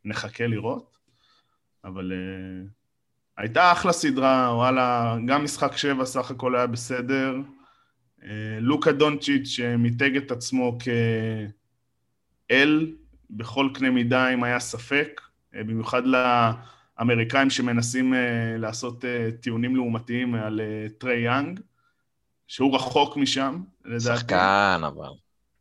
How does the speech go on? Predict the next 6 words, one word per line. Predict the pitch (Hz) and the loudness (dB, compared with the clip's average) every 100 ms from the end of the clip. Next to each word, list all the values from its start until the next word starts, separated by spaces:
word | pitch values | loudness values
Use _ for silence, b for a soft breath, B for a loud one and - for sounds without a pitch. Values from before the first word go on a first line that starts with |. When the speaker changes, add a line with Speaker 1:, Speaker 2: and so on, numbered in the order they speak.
| _ _ _ _ _ _ _ _ _ _ _ | _ _ _ _ _ _ _ _ _ _ _
Speaker 1:
בסדר, | 233 285 330 | 4 4 4
יש | 240 285 | 2 2
הרבה | 254 294 | 2 2
כמוהו, | 294 254 196 156 _ _ | 4 4 2 -6 _ _
זה | 139 | -10
לא, | 147 | -6